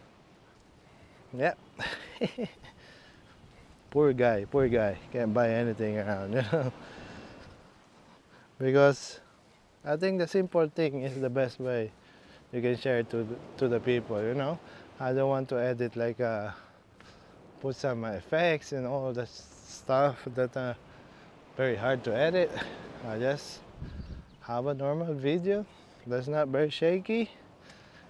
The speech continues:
and it's very nice, uh, clear voice. I think that's the best. So, you know, even you have a very crappy video and you have a decent voice,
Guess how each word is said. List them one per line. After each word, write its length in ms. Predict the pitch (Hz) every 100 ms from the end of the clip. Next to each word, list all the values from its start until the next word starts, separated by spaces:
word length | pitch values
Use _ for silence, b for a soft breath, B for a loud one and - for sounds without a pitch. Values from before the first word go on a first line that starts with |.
| -
and 400 | 127 127 131 131
it's 120 | 127 123
very 320 | 131 143 139
nice, 400 | 135 139 135 143
uh, 260 | 127 123 110
clear 340 | - 147 151 139
voice. 600 | 127 143 277 302 - - B B 123
I 60 | 120
think 280 | 147 131
that's 160 | 123 127
the 120 | 120
best. 440 | 110 127 127 - - _ - B B B B B B B - -
So, 140 | 123 131
you 80 |
know, 200 | 127 120
even 320 | 127 139 147 143
you 60 |
have 260 | 139 143 135
a 140 | 127
very 320 | 123 131 127
crappy 680 | 120 143 131 - 123 113 113
video 460 | 110 131 120 113 113
and 160 | 117
you 80 | 113
have 220 | 113 117
a 320 | 107 104 101 98 107
decent 400 | 117 - 123 95
voice, 560 | 98 110 120 151 -